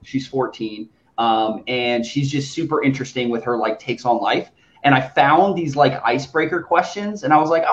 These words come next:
wanna ask Emma some icebreaker questions just because we're working on social skills, and she's very shy, and she's trying to make friends and stuff." So I'm asking her these questions, and I go through, <laughs> one of the questions was,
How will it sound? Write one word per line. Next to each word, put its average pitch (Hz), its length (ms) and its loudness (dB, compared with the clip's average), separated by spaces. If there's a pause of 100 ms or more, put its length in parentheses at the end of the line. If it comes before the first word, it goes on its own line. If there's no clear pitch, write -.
wanna 220 400 6
ask 202 320 2
Emma 196 180 4
some 202 160 -2
icebreaker 151 420 -2
questions 135 440 0
just - 320 -6
because 175 300 -2
we're 180 160 4
working 175 300 0
on 185 140 4
social 170 300 -2
skills, 131 460 2
and 127 320 -2
she's 156 200 -8
very 147 200 4
shy, 127 400 6
and 135 200 4
she's 131 280 -2 (140)
trying 135 180 0
to 131 40 4
make 127 160 -2
friends 117 220 -4
and 139 80 -4
stuff." 240 240 4 (220)
So 190 120 2
I'm 180 80 8
asking 196 300 2
her 190 60 0
these 165 140 -2
questions, 160 360 0
and 147 80 2
I 143 60 2
go 147 240 4
through, - 140 -12 (180)
<laughs> - 0 - (120)
one 143 140 4
of 196 60 0
the 202 80 6
questions 147 380 0
was, 131 300 4